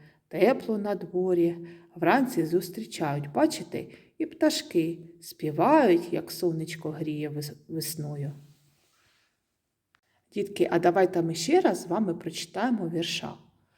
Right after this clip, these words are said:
Встала весна, чорну землю сонну розбудила, уквічала її рястом, барвінком укрила. І на полі жайворонок,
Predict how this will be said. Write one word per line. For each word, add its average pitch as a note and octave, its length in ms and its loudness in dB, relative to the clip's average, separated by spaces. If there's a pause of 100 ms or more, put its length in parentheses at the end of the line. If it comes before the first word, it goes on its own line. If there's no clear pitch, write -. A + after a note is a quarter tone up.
(180)
Встала B3 580 2
весна, C#3+ 680 -6 (600)
чорну D4+ 400 0
землю F3+ 520 0
сонну F3 580 -4
розбудила, D#3+ 920 -2 (500)
уквічала A#3+ 720 2
її B3+ 440 4
рястом, D3+ 580 -4 (300)
барвінком F#3+ 720 -4
укрила. D3 680 -8 (360)
І D#3+ 100 -2
на E3 160 2
полі C4 340 2
жайворонок, E3+ 920 0